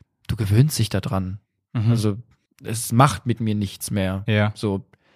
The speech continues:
Speaker 1: wenn jetzt ein Video, weil jeden Tag, ich hab das mal ausgerechnet,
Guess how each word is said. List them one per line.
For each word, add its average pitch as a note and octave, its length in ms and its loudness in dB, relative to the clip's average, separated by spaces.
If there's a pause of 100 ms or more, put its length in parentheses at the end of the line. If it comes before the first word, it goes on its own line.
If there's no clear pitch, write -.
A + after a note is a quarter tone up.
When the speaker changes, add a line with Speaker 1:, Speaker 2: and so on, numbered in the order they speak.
(220)
Speaker 1:
wenn A#2 140 4
jetzt - 500 0
ein A#2 180 -6
Video, A#2+ 380 2
weil A#2 180 2
jeden C3+ 300 4
Tag, C3+ 420 4 (360)
ich - 60 -4
hab B2+ 80 -2
das B2+ 140 0
mal A#2+ 120 0
ausgerechnet, B2+ 760 -4